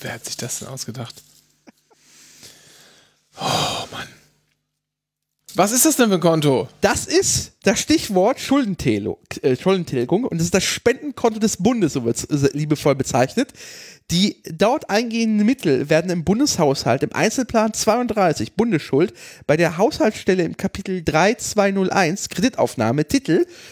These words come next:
Speaker 2: zweiunddreißig fünf elf Einnahmen aus Krediten vom Kreditmarkt vereinnahmt und sind zweckgebunden zur Schuldentilgung zu verwenden. Da können Bürgerinnen und Bürger dem Staat Gel-, Geld sch-, schenken, um, äh,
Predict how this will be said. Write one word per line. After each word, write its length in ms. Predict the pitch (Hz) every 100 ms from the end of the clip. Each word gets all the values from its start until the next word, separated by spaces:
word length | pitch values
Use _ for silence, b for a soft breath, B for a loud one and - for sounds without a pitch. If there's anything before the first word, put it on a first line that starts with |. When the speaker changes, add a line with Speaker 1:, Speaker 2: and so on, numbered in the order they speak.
| B
Speaker 2:
zweiunddreißig 880 | - - 233 247 185 175 196 190 -
fünf 300 | - 208 -
elf 340 | 220 208 311 - -
Einnahmen 500 | 185 277 247 214 214
aus 200 | - -
Krediten 420 | - 151 233 214
vom 180 | - 175
Kreditmarkt 800 | - 185 240 - 107 107 - - b b
vereinnahmt 840 | - - 175 226 170 123 262 381 - b b b b b -
und 340 | 254 320 -
sind 280 | - - 143
zweckgebunden 580 | - 214 - 180 180 175
zur 140 | -
Schuldentilgung 760 | 143 - 233 160 - 104 104 101
zu 120 | 104
verwenden. 260 | 110 95 - B B B
Da 160 | -
können 420 | - 240 262 247 170
Bürgerinnen 500 | 202 269 262 262 247
und 140 | 226
Bürger 600 | 160 143 143 156 165 180 202 B B -
dem 160 | 135
Staat 540 | - 185 196 214 - 156
Gel-, 360 | 156 190 190 -
Geld 300 | 160 170 -
sch-, 240 | - -
schenken, 600 | - 190 320 - 330 330 - b b b b b _
um, 380 | 208 214 220 226
äh, 160 | -